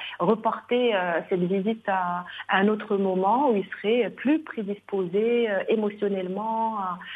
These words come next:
à accueillir, euh, des émotions, euh, aussi, aussi intenses, parce que quand même, euh, c'est très, c'est très, euh, c'est émotionnellement très intense, c'est sensible, c'est l'humain, c'est l'enfant, c'est, c'est,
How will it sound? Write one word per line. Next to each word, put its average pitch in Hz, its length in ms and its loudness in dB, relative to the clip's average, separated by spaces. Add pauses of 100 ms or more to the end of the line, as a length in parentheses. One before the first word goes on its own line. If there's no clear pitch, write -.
(260)
à 190 280 6 (100)
accueillir, 226 760 2
euh, 185 280 0 (720)
des 175 220 4
émotions, 196 680 -2
euh, 190 140 2
aussi, 208 400 0
aussi 196 220 -2
intenses, 294 440 2
parce 185 180 -4
que - 120 -6
quand 185 180 -6
même, 233 400 2 (440)
euh, 175 300 2
c'est 175 100 -8
très, 226 340 2
c'est 180 100 -12
très, 220 320 -2
euh, 190 220 -4 (400)
c'est - 140 -8
émotionnellement 208 680 0
très 202 240 -2
intense, 247 520 -2 (300)
c'est 190 160 -4
sensible, 190 680 0
c'est 185 80 2
l'humain, 202 580 0
c'est 190 100 -2
l'enfant, 262 640 0
c'est, 196 140 0 (540)
c'est, - 340 -2